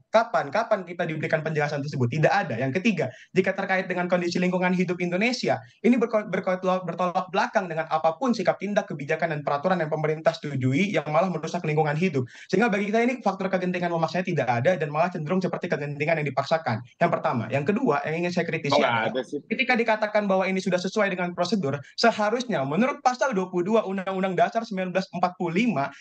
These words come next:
Speaker 1: dikatakan bahwa Perpu itu harus ditindaklanjuti oleh D P R dalam sidang berikutnya. Perpu ini terbit tiga puluh Desember dua ribu dua puluh dua. Setelah tiga puluh Desember dua ribu dua puluh dua,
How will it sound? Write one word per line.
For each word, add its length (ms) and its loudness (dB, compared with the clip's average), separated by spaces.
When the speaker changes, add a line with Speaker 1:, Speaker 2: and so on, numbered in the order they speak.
Speaker 1:
dikatakan 560 0
bahwa 240 2
Perpu 400 -2
itu 400 -2
harus 400 2
ditindaklanjuti 680 0
oleh 200 0
D 80 0
P 80 -4
R 240 0
dalam 320 0
sidang 320 0
berikutnya. 560 -2
Perpu 320 2
ini 160 0
terbit 240 0
tiga 240 2
puluh 160 0
Desember 400 0
dua 160 0
ribu 160 -4
dua 160 0
puluh 240 2
dua. 60 4
Setelah 240 4
tiga 240 0
puluh 160 0
Desember 320 -2
dua 160 -4
ribu 80 -6
dua 160 -2
puluh 240 2
dua, 60 4